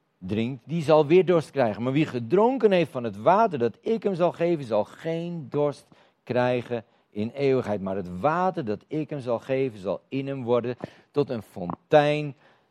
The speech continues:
van water dat springt ten eeuwige leven." En dan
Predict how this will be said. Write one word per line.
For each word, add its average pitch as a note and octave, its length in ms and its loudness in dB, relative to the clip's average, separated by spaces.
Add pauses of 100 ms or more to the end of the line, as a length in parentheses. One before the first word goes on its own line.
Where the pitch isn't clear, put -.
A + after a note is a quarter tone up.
(420)
van A2+ 280 0
water A2 400 0
dat D#2 180 -12
springt - 840 -4
ten E2+ 320 -8 (320)
eeuwige G#2+ 520 -8
leven." E2 440 -14
En F#2 60 -18
dan G2 280 -8